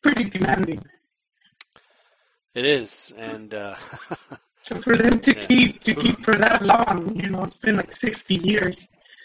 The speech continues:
Speaker 2: I mean, there,
Speaker 1: That's
Speaker 2: there,
Speaker 1: long.
Speaker 2: there, there are abuelito, abuelitos that have, that have never se-, abuelitos atlistas that have never seen Atlas.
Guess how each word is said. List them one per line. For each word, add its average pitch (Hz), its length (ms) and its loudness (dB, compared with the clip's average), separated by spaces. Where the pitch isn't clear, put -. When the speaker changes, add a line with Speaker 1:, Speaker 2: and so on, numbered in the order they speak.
Speaker 2:
I 135 40 -14
mean, 147 160 -8
there, 165 180 2
Speaker 1:
That's - 100 6
Speaker 2:
there, - 100 4
Speaker 1:
long. - 80 6
Speaker 2:
there, 156 160 2
there 170 300 4
are 135 140 -2
abuelito, 127 500 -6
abuelitos 123 840 -10
that 120 180 -8
have, 120 120 -14
that 120 120 -6
have 113 120 -16
never 120 220 -10
se-, 117 160 -16
abuelitos 123 800 -10
atlistas 113 680 -16
that 104 60 -14
have 95 120 -16
never 101 200 -14
seen 104 280 -20
Atlas. - 360 -20